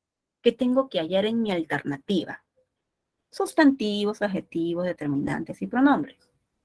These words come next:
¿Ok? ¿Todos lo llevarán? Ya sabes que no. Sabes que algunos. ¿Y cómo hago? Tengo que comprobarlo. ¿Cómo? A través de la concordancia. ¿Ya?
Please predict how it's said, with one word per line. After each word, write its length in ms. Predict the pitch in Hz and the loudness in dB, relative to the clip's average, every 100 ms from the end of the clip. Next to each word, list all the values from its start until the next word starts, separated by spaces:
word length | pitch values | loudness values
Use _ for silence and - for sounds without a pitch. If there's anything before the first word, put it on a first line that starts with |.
| _ _ | _ _
¿Ok? 140 | 202 247 330 330 _ _ _ _ _ _ _ _ _ _ | 0 4 4 2 _ _ _ _ _ _ _ _ _ _
¿Todos 320 | 349 370 415 | 10 12 12
lo 80 | 381 | 10
llevarán? 460 | 330 294 294 349 453 | 10 10 12 8 6
Ya 140 | 240 226 | 0 2
sabes 280 | 262 277 | 4 2
que 140 | 285 160 | 2 -2
no. 320 | 185 202 - _ _ _ _ _ _ _ _ _ _ _ _ _ _ _ _ _ _ _ | 0 -2 -4 _ _ _ _ _ _ _ _ _ _ _ _ _ _ _ _ _ _ _
Sabes 240 | _ 196 240 | _ -2 0
que 100 | 180 | -2
algunos. 600 | 190 254 247 - _ _ _ _ _ _ - | 2 2 0 -4 _ _ _ _ _ _ 0
¿Y 100 | 277 | 2
cómo 160 | 440 494 359 | 2 6 6
hago? 320 | 165 143 - _ _ _ | 6 0 -8 _ _ _
Tengo 180 | 196 226 | -2 2
que 140 | 269 | 2
comprobarlo. 880 | 214 185 - 143 165 196 - 101 - _ _ _ | 2 0 -2 2 6 4 2 -10 -16 _ _ _
¿Cómo? 480 | 415 427 190 139 - _ _ - | 4 4 4 0 -8 _ _ -6
A 140 | 160 | -6
través 320 | - 147 180 | -4 -6 -4
de 80 | 208 | -2
la 240 | 214 277 - _ | 0 -2 -6 _
concordancia. 1080 | - 165 147 143 139 147 143 175 - - - _ _ _ _ _ _ _ _ _ _ _ _ _ _ | -6 -4 -4 -6 -6 -4 -4 -6 -12 -18 -20 _ _ _ _ _ _ _ _ _ _ _ _ _ _
¿Ya? 340 | 277 196 277 | 0 2 2